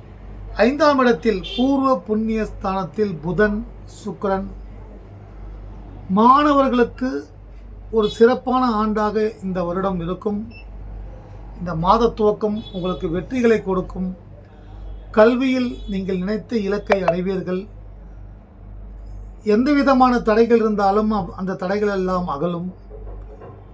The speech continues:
கல்விக்கு உண்டான பொருளாதார வாய்ப்புகள் கிடைக்கும். நல்ல, உங்களை விட அதிகம் நல்-, நன்றாக படிப்ப-, படிக்கும் மாணவர்கள் உங்களுக்கு நண்பர்களாக இருந்து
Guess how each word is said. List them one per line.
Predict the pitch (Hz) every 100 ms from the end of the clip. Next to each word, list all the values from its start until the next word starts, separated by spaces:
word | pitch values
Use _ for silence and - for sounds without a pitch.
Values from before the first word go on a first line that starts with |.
| - - - - - -
கல்விக்கு | 220 277 311 254 269
உண்டான | 254 240 233 214 208 -
பொருளாதார | 220 233 269 269 262 247 226 185 156 - - -
வாய்ப்புகள் | 185 220 220 226 214 196 170 -
கிடைக்கும். | 175 165 170 170 185 - - - - - - - - - - - - - - -
நல்ல, | 202 247 226 170 - - - - - - - 185
உங்களை | 202 233 233
விட | 233 254 220
அதிகம் | 196 226 233 208
நல்-, | 196 214 208
நன்றாக | 180 214 220 220 185
படிப்ப-, | 214 - 202 180 190
படிக்கும் | 190 196 185 180
மாணவர்கள் | 196 220 208 196 170
உங்களுக்கு | 180 175 175 156 - - - - - - 175
நண்பர்களாக | 196 220 220 208 190 185
இருந்து | 180 190 185